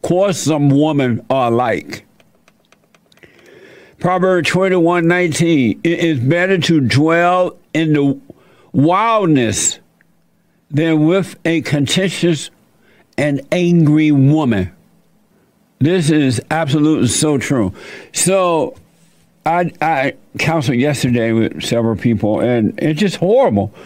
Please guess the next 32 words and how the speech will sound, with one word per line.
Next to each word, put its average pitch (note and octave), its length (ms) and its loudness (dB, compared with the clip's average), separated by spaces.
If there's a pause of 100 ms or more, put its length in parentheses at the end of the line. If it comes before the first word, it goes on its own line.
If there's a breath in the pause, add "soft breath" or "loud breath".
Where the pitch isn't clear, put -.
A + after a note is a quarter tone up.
(320 loud breath)
What's F#3+ 240 -2
horrible B3 640 2
about D3 340 -2
it C#3 240 -6 (400 soft breath)
is, E3+ 160 0
like, E3 260 0
the D3 80 2
men F3+ 460 2
don't D#3+ 300 2
know E3 160 2
when D3+ 180 0
to C#3 100 0
get D3+ 300 0
out D#3 300 0
of C3+ 200 0
the B2+ 80 0
situation. B2 680 -2 (1700 loud breath)
I F3 140 -2
can F#3+ 140 0
understand F#3 640 0
that D3 160 0
you D3+ 100 0
could D3 160 -2
be D3+ 140 0
deceived C3+ 1040 2
because C#3+ 260 0
you B2+ 80 2
have A2+ 180 -2
sex D#3 300 -2
before C3+ 300 0
marriage, B2+ 560 0
or G2 280 0